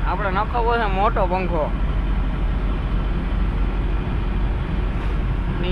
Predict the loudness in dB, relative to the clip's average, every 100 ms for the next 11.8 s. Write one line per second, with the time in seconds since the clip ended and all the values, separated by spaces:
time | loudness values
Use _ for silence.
0 | 0 0 0 0 0 2 2 2 2 2
1 | 2 0 0 0 4 4 4 2 0 0
2 | -2 0 0 0 -2 -2 0 0 2 0
3 | 0 -2 -2 -2 -2 -2 -2 -2 -2 -2
4 | -2 -2 -2 -2 0 0 0 -2 -2 -2
5 | 0 0 0 0 0 0 0 0 0 0
6 | 0 0 0 0 0 0 0 0 0 0
7 | 0 0 0 -2 -2 -2 -2 -2 -2 -4
8 | -4 -2 -2 -2 0 0 2 4 2 2
9 | 0 2 2 2 0 0 0 0 0 0
10 | 0 2 2 2 0 0 0 0 0 0
11 | 0 0 0 0 0 0 0